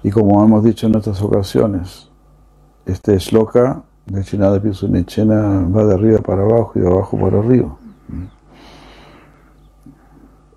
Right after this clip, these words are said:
Entonces también si una persona está siempre cantando Hare Krishna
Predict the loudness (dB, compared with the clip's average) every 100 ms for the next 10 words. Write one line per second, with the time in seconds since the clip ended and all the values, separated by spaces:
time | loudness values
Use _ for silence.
0 | _ _ _ _ _ -8 -4 -2 -2 0
1 | 2 2 2 2 2 0 -2 -2 -2 0
2 | 2 2 2 0 2 2 2 2 0 0
3 | 0 -2 -2 -2 -2